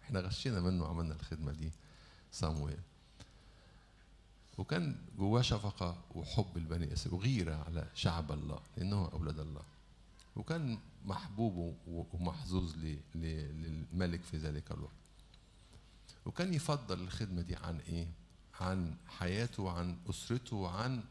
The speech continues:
مجاملاته. ده كان آخر مرة كان في وليمة عنده وعازم الناس، وسمع إن في حد في السوق فقام ويقول لك: "تذكروا النبوة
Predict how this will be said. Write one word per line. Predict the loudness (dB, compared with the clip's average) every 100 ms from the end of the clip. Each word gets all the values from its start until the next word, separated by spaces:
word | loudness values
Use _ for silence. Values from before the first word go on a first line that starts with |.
| -14 -6
مجاملاته. | -2 2 2 4 4 2 0
ده | -2 -2
كان | -2 0
آخر | -2 -2 -2
مرة | 0 0 -2
كان | -4 -6
في | -6 -4 -2 -4 -8 -18 -6 0
وليمة | 2 4 2
عنده | 4 2 2 0
وعازم | 0 2 4 4
الناس، | 6 4 2 0 -8 -18 -18 -18 -20 -2
وسمع | 2 6 6 6
إن | 2
في | 0 -2
حد | 0 -2 -2 -6 -14 -8
في |
السوق | -6 -2 2 2 0
فقام | -4 2 4 4 2 -6 -16 -20 -20 -20 -20 -20 -20 -2 4
ويقول | 6
لك: | 6
"تذكروا | 4 2 2 2 2 4 4
النبوة | 4 4 4 4 2